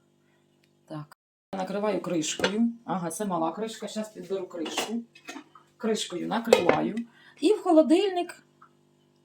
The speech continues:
на час сміло поп'ю кофе і приготовлю начинку.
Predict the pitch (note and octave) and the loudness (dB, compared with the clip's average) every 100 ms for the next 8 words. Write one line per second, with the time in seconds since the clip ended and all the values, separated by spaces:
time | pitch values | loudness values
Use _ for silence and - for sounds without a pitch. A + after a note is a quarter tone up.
0 | - - - B3 F4 E4+ D4 D4 C#4 - | -20 -8 2 4 4 4 2 2 0 -8
1 | - G3+ A#3+ G#3+ F#3+ E3+ E3 G3+ D3 C#3 | -6 2 4 4 0 -8 -8 -8 -6 -8
2 | C#3+ D3 - - F#3 G3+ C4 B3+ A#3 D#3+ | -8 -8 -6 0 2 4 6 6 6 0
3 | - D3+ - - | -2 -8 -10 -16